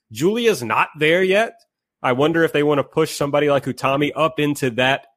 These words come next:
echelon because she has the star aura,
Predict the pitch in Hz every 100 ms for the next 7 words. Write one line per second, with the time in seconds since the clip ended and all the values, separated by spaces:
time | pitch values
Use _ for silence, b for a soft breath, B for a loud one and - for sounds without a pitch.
0 | _ _ 143 151 165 160 170 175 185 -
1 | _ - 127 147 131 - - 156 156 139
2 | 139 135 135 117 - - 135 139 143 139
3 | 135 _ - 180 190 185 180